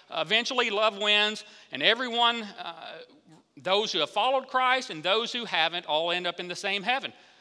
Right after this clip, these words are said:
But if there's any debate about what Paul Young believes, all doubt should be removed with the release of his new book.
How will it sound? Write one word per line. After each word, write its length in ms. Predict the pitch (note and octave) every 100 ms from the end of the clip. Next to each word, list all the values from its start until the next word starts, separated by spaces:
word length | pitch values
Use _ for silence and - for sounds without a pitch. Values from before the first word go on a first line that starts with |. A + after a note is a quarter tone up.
| - - _ _ _ _ _ _
But 160 | D#3+ A#3
if 100 | A#3
there's 180 | A3+ A3
any 260 | D4 F#4
debate 640 | E4 G#3 F#3+ G3+ E3+ - - - _
about 420 | E3+ E3+ F#3 E3 E3+
what 320 | F3+ E3+ - - _ _ _ _ _
Paul 260 | - F#3 E3+
Young 340 | D#3 D#3 D#3
believes, 680 | D3 D#3 D#3+ B2 A2+ D3+ - - _ _ _
all 220 | F3 G#3+
doubt 340 | G#3 F3 E3 E3
should 200 | - D#3+
be 120 | F#3
removed 640 | E3 F#3+ C#4 G3 D#3+ - - _ _ _ _ _ _ _
with 160 | F#3 A3
the 60 |
release 420 | A#3+ A#3 E3+ F#3
of 80 | F#3
his 160 | F#3 F3
new 160 | E3
book. 400 | E3+ F#3 A#2+ -